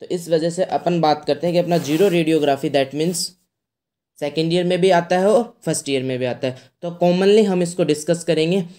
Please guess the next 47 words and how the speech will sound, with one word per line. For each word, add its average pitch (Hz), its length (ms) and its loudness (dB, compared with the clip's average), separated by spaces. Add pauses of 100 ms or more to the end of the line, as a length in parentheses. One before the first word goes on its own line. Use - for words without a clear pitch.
(220)
that 156 220 -4
means 202 220 -2
कि - 120 -12
ये 190 160 4
लेक्चर 165 360 0
आपका 139 320 -2
डीआरटी 139 420 0
फर्स्ट 139 300 -6
ईयर 165 120 2
के 175 160 -2
स्टूडेंट्स 170 440 -2
के 180 100 -2
लिए 175 180 2
भी 170 160 0
है 185 100 4
और 175 220 0
डीआरटी 143 380 2
सेकेंड 135 360 -4
ईयर 131 140 0
के - 200 -6
स्टूडेंट्स 127 440 -6
के 139 120 -2
लिए 123 240 -2
भी 127 140 -2 (520)
है। 120 120 -6 (2250)
तो 185 40 -4
अब 202 240 2
अपन 214 320 2 (240)
सबसे 185 240 -2
पहले 202 300 0 (560)
यहाँ 156 320 -4
पे 202 120 4 (180)
इस 175 200 -10
जो 160 280 2 (220)
टॉपिक 175 420 -2
है, 190 260 0 (120)
इसका - 240 -4
जो 170 100 0
नाम 156 400 -2
है 180 60 0
ज़ीरो 165 300 0
रेडियोग्राफी, 143 680 0
इसके 185 240 0
बारे 151 220 2
में 143 120 -2
समझते 113 440 -8
हैं। 110 180 -20